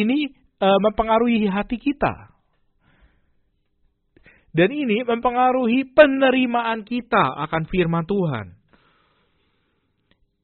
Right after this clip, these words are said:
Inilah mengapa di dalam kasus-kasus tertentu, eh, maafkan saya, mungkin setelah dua puluh tahun, tidak ada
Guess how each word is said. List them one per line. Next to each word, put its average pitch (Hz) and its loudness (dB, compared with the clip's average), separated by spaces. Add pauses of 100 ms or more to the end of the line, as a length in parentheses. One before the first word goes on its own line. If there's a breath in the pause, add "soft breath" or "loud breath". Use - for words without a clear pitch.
Inilah 214 2
mengapa 165 0
di 139 0
dalam 135 -2
kasus-kasus 151 -10
tertentu, 165 -8 (160)
eh, 101 -12 (1300)
maafkan 143 -4
saya, 165 -2
mungkin 151 -6 (160)
setelah 170 -2
dua 151 2
puluh 240 -2
tahun, 240 -2 (800)
tidak 143 2
ada 120 -2